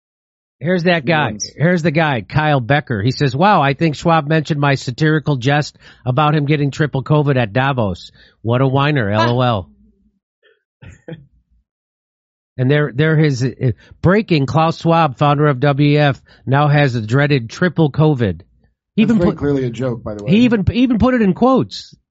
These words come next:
Speaker 1: Yeah. "Now has the dreaded." That's totally worded as a joke. There's no such thing as triple covid. <laughs> The dreaded.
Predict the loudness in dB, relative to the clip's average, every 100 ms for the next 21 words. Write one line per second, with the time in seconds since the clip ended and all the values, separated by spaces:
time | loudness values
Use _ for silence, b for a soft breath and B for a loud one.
0 | _ -2 0 0 -4 _ _ -2 0 2
1 | 2 2 2 -2 -2 0 2 2 -2 -2
2 | -2 -2 -6 -2 2 2 2 2 2 2
3 | 0 0 -2 0 2 0 -6 -20 _ _
4 | _ _ _ -2 2 0 0 -2 -2 0
5 | 2 2 2 -2 0 -2 0 0 0 -2
6 | -4 -18 _ _ _ _ _ _ -18 -16
7 | -18 -10 -2 0 2 2 2 0 -2 -6